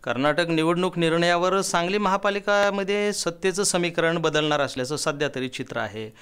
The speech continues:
भाजप इच्छुक नगरसेवकांच्यात उत्साह दिसतोय, तर राष्ट्रवादी आणि काँग्रेस पक्षात मात्र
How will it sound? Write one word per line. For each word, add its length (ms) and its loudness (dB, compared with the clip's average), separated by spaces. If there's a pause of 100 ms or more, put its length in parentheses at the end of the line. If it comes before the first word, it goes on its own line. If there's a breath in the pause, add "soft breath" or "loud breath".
(340 loud breath)
भाजप 440 -2
इच्छुक 300 -2
नगरसेवकांच्यात 920 0
उत्साह 360 2
दिसतोय, 500 0
तर 140 0
राष्ट्रवादी 600 0
आणि 200 0
काँग्रेस 400 0
पक्षात 360 -2
मात्र 380 0